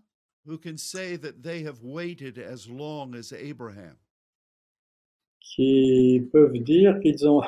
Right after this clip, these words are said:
Speaker 2: attendu aussi longtemps qu'Abraham.
Speaker 1: But that is our example.
Speaker 2: Mais Abraham est notre exemple.
Speaker 1: He was the friend of God.
Speaker 2: Il était l'ami de Dieu.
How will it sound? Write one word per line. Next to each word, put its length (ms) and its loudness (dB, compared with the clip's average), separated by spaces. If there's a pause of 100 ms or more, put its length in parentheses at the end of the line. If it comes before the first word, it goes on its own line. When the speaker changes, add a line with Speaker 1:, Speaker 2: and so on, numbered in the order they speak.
(140)
Speaker 2:
attendu 600 2
aussi 300 4
longtemps 420 2
qu'Abraham. 640 0 (680)
Speaker 1:
But 220 -20
that 240 -10
is 180 -12
our 260 -12
example. 600 -18 (1040)
Speaker 2:
Mais 320 0 (240)
Abraham 440 2
est 120 2
notre 280 0
exemple. 480 -2 (460)
Speaker 1:
He 200 -14
was 280 -14
the 120 -18
friend 560 -14
of 160 -18
God. 360 -16 (1000)
Speaker 2:
Il 140 2
était 480 4
l'ami 680 6
de 120 0
Dieu. 560 -2